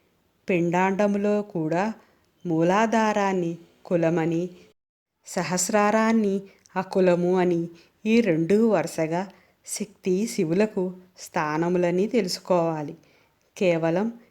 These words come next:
ఈ రెండింటికి సంబంధించిన కౌల జ్ఞాన స్వరూపిణిగా అమ్మవారు ఉంటుంది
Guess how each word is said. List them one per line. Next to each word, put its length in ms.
ఈ 200
రెండింటికి 640
సంబంధించిన 920
కౌల 400
జ్ఞాన 460
స్వరూపిణిగా 1000
అమ్మవారు 680
ఉంటుంది 640